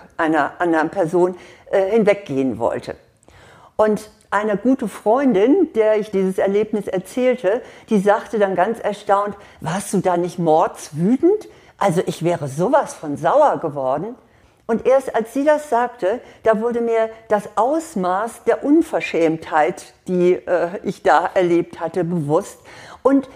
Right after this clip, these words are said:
ich spürte auch mein wahres Gefühl. Ich war nämlich auch wirklich sehr ärgerlich. Also probieren Sie es mal aus und lassen Sie sich auch von vertrauten Menschen beraten,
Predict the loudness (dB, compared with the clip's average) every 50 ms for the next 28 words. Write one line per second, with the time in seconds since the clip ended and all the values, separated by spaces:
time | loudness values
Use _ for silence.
0 | -18 _ -4 -4 -4 -4 -8 -12 -10 -12 -12 -2 0 0 2 2 0 0 0 2
1 | 0 0 2 0 0 0 0 2 2 2 2 2 0 -4 -6 -4 -6 -6 -6 -4
2 | 0 2 2 2 2 0 -2 -4 0 0 -2 0 0 -4 -4 -4 -4 -4 -4 -2
3 | 0 -2 -2 -2 -2 -8 -8 -8 -12 -8 -2 0 2 2 2 0 -4 -6 -4 0
4 | 0 0 0 0 -4 -6 -6 -8 -10 -12 -12 -20 _ _ _ _ _ _ _ -20
5 | -20 -14 _ 2 4 4 4 4 4 2 2 2 0 -4 -14 _ _ _ _ _
6 | _ -2 0 0 2 4 2 4 4 2 0 0 -2 -2 -2 -4 -4 -2 0 2
7 | 2 2 2 0 -2 -4 -6 -8 -6 -2 0 0 0 0 -2 -2 -2 -2 -2 -2
8 | -2 -4 -4 -2 0 2 2 2 2 0 -8 -20 -20 -20 _ _ -2 -2 -2 0
9 | 0 -4 -6 -6 -6 -8 -4 2 2 2 2 2 0 0 0 0 0 0 -2 -2
10 | -4 -4 -6 -6 -6 -2 -2 -4 -4 -4 -6 -4 -4 -4 -4 -4 -4 -2 -2 -2